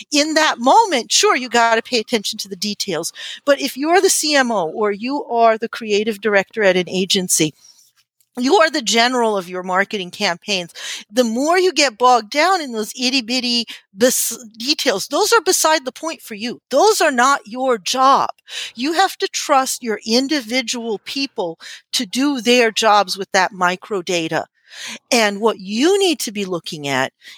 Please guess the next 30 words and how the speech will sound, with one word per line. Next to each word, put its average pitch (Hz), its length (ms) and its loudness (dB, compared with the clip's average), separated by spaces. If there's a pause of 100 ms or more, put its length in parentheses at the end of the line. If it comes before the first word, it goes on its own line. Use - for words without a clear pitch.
(120)
is 254 280 2
the 226 120 -6
big 233 280 0
picture, - 340 -6
is 170 160 -8
how 190 260 0
are 262 120 2
we 254 140 -4
getting 202 420 0
customers? 165 640 -4
What 202 220 0
channels, 185 580 0
what 190 160 -2
messaging, 160 720 -2 (380)
what 180 500 2 (240)
targeting 170 840 0
is 165 220 0
bringing 196 460 -2
the 180 100 -6
customers 196 680 -2
in 170 120 -10
the 165 80 -12
door? 160 260 -4
And 175 200 -4
then 170 100 -6
how 180 200 0
are 175 80 -2
we 165 160 -10
retaining 180 680 -6
them? 131 160 -8